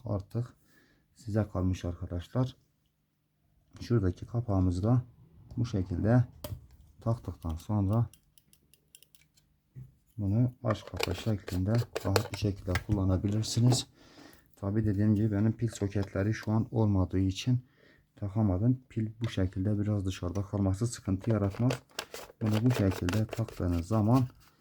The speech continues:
rahat bir şekilde kullanabilirsiniz. Kutunun içerisine rahat bir şekilde giriyor. Hiçbir şekilde sallanma da olmuyor.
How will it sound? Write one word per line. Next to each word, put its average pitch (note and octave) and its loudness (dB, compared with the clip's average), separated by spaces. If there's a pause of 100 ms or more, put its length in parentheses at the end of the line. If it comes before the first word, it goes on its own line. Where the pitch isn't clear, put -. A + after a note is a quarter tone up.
(1800)
rahat A2+ 2
bir - -12
şekilde F2+ 2 (540)
kullanabilirsiniz. G2+ 2 (120)
Kutunun G2 -2
içerisine - -4
rahat G2+ 2
bir F#2 -8
şekilde E2+ -2
giriyor. A2+ 4 (760)
Hiçbir F#2+ -4
şekilde F#2 0 (200)
sallanma F2 -2
da - -6
olmuyor. G#2+ 2